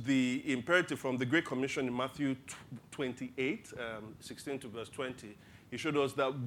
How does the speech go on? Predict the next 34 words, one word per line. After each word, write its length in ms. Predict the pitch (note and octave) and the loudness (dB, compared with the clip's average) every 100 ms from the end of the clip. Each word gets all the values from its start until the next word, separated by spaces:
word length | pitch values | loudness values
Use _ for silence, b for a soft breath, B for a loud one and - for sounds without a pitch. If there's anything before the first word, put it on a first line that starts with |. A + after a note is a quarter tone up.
| A#2+ | 0
we 300 | E3 F#3 F3 | 4 6 6
are 180 | F#3+ D3+ | 6 4
commanded 680 | - D3+ D3 G3+ A#3+ E3 A#2+ | 2 0 2 2 4 2 2
to 120 | C3+ | -2
go 280 | G#2+ C#3 D#3+ - | -2 -2 0 4
out 320 | D3 G#2+ A#2 - B B B | 4 4 -2 -8 B B B
on 260 | A#2+ A#2+ A#2+ | -4 0 2
mission. 420 | C#3+ D3 C3+ A2 | 2 2 -2 -4
The 80 | A2+ | -2
one 320 | C3 E3 F3+ | 2 4 4
with 200 | C3+ B2 | 2 0
all 320 | - D#3+ F#3 F#3 | 6 8 8 6
authority 680 | C3 - - F3 F3 E3+ F3+ | 2 0 4 8 8 8 4
in 80 | B2+ | 4
heaven 320 | C#3 D3 D3+ | 2 2 2
and 160 | A#2 A2+ | 2 2
earth 240 | B2 B2 - - | 2 2 -2 -8
has 240 | - A#2 - | -2 -2 0
told 280 | D3+ C3+ | 2 2
us 160 | A#2+ A2+ | 2 -2
to 120 | - G2+ | -6 -6
go. 280 | A#2 G2+ - - - b b | -2 -2 -4 -18 -20 b b
So 160 | - C3 | -4 0
we're 100 | B2+ | 2
meant 440 | B2+ E3 E3+ E3 - - | 4 4 4 0 -12 -8
to 120 | D3 | -2
go. 320 | C3+ G3+ G#2+ - - - - - B B B B B B B | 8 8 8 0 -20 -20 -18 -18 B B B B B B B
This 320 | C#3+ G3+ D#4+ | 4 6 6
week, 280 | F3+ C#3+ G3 - B B B | 6 4 2 -4 B B B
though, 260 | B2 C3 C#3+ | 2 6 6
we 240 | D3 D3+ | 4 0
want 180 | C3 E3+ | 0 0
to 40 | C#3 | 2
talk 260 | E3 D3+ | 2 2